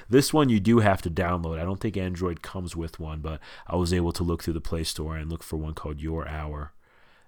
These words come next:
So, uh, a really good, uh, first, first tip here and how to minimize it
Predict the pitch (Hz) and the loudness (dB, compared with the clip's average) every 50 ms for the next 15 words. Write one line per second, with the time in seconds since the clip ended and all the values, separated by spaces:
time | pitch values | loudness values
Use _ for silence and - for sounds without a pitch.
0 | _ - - _ - _ _ - - - - 113 110 110 - - - _ _ - | _ -20 -20 _ -20 _ _ -16 -8 -2 2 4 4 4 4 2 -2 _ _ -20
1 | - - - - - - - 127 131 143 151 151 147 135 120 127 127 123 120 117 | -20 -20 -18 -18 -14 -6 2 6 8 10 10 10 10 8 8 10 10 10 8 8
2 | 117 110 107 104 101 98 92 92 - - - 117 110 107 - - - - - - | 4 4 4 6 6 6 4 2 0 2 2 4 4 4 2 -2 -4 -6 -10 -16
3 | - - _ - - _ _ _ - - _ - - _ - - - - - - | -20 -20 _ -20 -20 _ _ _ -20 -20 _ -20 -20 _ -20 -20 -18 0 8 10
4 | 139 139 131 - - - 123 117 - - - 117 110 104 104 - - - - - | 10 10 10 8 2 2 2 2 2 2 4 6 6 6 4 2 -2 -8 -16 -14
5 | - - 101 104 117 117 104 98 95 92 92 90 87 85 82 82 82 82 80 78 | -10 -4 0 2 4 4 4 4 2 2 2 2 0 0 -2 -2 -2 -2 -2 -2
6 | 85 85 82 - | -2 -2 -4 -6